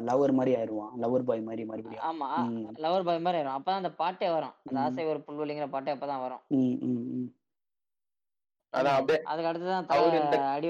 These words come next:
Speaker 3: இந்த
Speaker 2: வாங்குவான்.
Speaker 3: கன்ஃபார்ம் இ-,
Speaker 2: மாரி வந்து
Speaker 3: இல்ல, இந்த கன்ஃபார்ம் இதுல போயிட்டு இருப்பாரு. இ-, இந்த மாதிரி ஒரு கன்ஃபர்மேஷன் ஆன ஸ்டேஜ்ல போயிட்டு இருப்பாரு. அடுத்து பார்த்தோம்னா, நம்ம இன்னொரு, அங்க ஒரு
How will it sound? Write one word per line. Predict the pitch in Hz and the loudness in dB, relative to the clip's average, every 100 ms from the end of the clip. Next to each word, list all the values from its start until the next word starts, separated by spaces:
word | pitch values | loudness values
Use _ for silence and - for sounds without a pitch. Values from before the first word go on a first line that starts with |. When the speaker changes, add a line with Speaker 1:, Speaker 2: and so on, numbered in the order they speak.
| 160 | 0
Speaker 3:
இந்த | 156 160 | 0 0
Speaker 2:
வாங்குவான். | |
Speaker 3:
கன்ஃபார்ம் | 156 165 196 160 | 2 2 2 2
இ-, | 143 139 | 0 -2
Speaker 2:
மாரி | 151 175 175 | 0 0 0
வந்து | 160 165 165 147 135 | -2 -2 -2 -2 -2
Speaker 3:
இல்ல, | 165 165 175 | 0 4 4
இந்த | 156 147 | 4 2
கன்ஃபார்ம் | 151 151 180 170 | 0 2 0 4
இதுல | 156 | 2
போயிட்டு | - 156 156 | 4 2 0
இருப்பாரு. | 139 135 139 175 190 | -2 2 2 0 0
இ-, | 139 139 135 | 0 0 0
இந்த | 120 139 | -2 -2
மாதிரி | 143 147 | 2 4
ஒரு | 147 | 4
கன்ஃபர்மேஷன் | 139 135 151 151 147 151 143 | 2 -2 -2 -2 -4 -2 0
ஆன | 131 135 | 0 -2
ஸ்டேஜ்ல | 135 - 131 131 | -4 -6 -2 -2
போயிட்டு | 127 123 127 | -2 -4 -4
இருப்பாரு. | 127 143 | 0 2
அடுத்து | 151 139 151 | 4 2 2
பார்த்தோம்னா, | 143 135 147 165 | 0 0 0 0
நம்ம | 151 135 131 123 120 | 0 0 2 2 2
இன்னொரு, | 127 151 156 139 | 0 2 2 2
அங்க | 135 147 | 0 2
ஒரு | 143 | 4